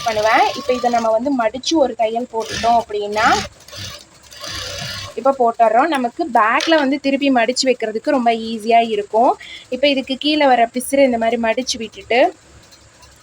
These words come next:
இந்த கொக்கி வர பக்கத்தை கரெக்டா இந்த மாதிரி எடுத்து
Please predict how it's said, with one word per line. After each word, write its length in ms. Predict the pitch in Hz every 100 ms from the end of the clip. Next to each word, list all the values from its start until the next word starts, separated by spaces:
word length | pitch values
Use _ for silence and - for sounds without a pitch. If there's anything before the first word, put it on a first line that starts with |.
| -
இந்த 120 | 254 247
கொக்கி 260 | 247 254 294 262
வர 100 | 233 220
பக்கத்தை 340 | 214 214 254 359 - - - -
கரெக்டா 320 | 254 - 277
இந்த 100 | 262 233
மாதிரி 180 | 233 220
எடுத்து 200 | 220 233